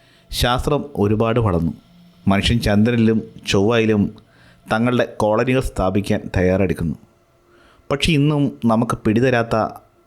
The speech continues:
അല്ലെങ്കിൽ നമ്മുടെ യുക്തിക്കും ഇതുവരെ നേടിയ അറിവിനും അപ്പുറം എന്തൊക്കെയോ ഉണ്ട് എന്ന സത്യം നാം സമ്മതിച്ചില്ലെങ്കിലും ചില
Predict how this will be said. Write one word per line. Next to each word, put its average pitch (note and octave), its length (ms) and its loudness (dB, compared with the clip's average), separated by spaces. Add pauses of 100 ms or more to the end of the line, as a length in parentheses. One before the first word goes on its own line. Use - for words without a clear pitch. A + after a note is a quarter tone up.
അല്ലെങ്കിൽ A2 380 2 (380)
നമ്മുടെ B2+ 340 2
യുക്തിക്കും A2+ 480 -2 (540)
ഇതുവരെ C#3 360 0
നേടിയ A2+ 320 2
അറിവിനും G#2+ 360 2 (480)
അപ്പുറം G#2+ 320 -2 (220)
എന്തൊക്കെയോ A2 480 2
ഉണ്ട് G2+ 180 2 (180)
എന്ന G2+ 140 2 (100)
സത്യം G2+ 320 0 (800)
നാം C3+ 100 0 (140)
സമ്മതിച്ചില്ലെങ്കിലും A2 760 2 (340)
ചില G2+ 140 2